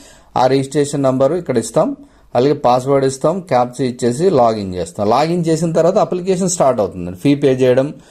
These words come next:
మీ డాక్యుమెంట్స్ అప్‌లోడ్ చేయడం, మీ సబ్జెక్ట్ సంబంధించి ఇదంతా డీటెయిల్‌గా అయితే ఉంటుంది. కాబట్టి ఎవరైతే టీచర్ పోస్టులు, ఆ, ఎదురు చూస్తున్నారో, ఇది సెంట్రల్ గవర్నమెంట్ గురుకుల విద్యలో ఉన్నవి. ఇక్కడ కావాలంటే మీరు చెక్ చేసుకోవచ్చు. ఇది వెబ్‌సైటు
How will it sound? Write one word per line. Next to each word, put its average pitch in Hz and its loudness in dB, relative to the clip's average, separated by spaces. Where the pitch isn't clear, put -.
మీ 123 0
డాక్యుమెంట్స్ 127 0
అప్‌లోడ్ 127 0
చేయడం, 123 2
మీ 120 0
సబ్జెక్ట్ 123 0
సంబంధించి 123 0
ఇదంతా 120 2
డీటెయిల్‌గా 113 -2
అయితే 147 0
ఉంటుంది. 123 0
కాబట్టి 143 2
ఎవరైతే 160 2
టీచర్ 151 0
పోస్టులు, 143 0
ఆ, 113 2
ఎదురు 120 0
చూస్తున్నారో, 135 0
ఇది 123 -2
సెంట్రల్ 147 0
గవర్నమెంట్ 139 0
గురుకుల 156 0
విద్యలో 139 0
ఉన్నవి. 123 4
ఇక్కడ 117 -2
కావాలంటే 139 2
మీరు 131 -2
చెక్ 120 -2
చేసుకోవచ్చు. 139 0
ఇది 123 0
వెబ్‌సైటు 131 0